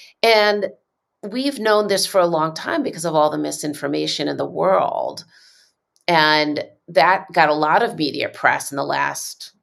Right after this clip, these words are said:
let's say, five to eight years, is that we really have to help children know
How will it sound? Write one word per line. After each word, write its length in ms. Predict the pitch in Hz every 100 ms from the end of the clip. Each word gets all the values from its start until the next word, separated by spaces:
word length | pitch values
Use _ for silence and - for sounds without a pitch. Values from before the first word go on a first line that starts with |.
| -
let's 140 | 156
say, 120 | 147
five 560 | 143 131 135 139 139 -
to 120 | - 160
eight 220 | 151 -
years, 600 | 143 - 131 175 175 - - - - - _ -
is 200 | 214 208
that 140 | 233
we 140 | 208 208
really 260 | 233 254
have 220 | 233 196
to 100 | 202
help 240 | 185 175 170
children 500 | - 175 165 160 151
know 580 | 151 147 147 151 -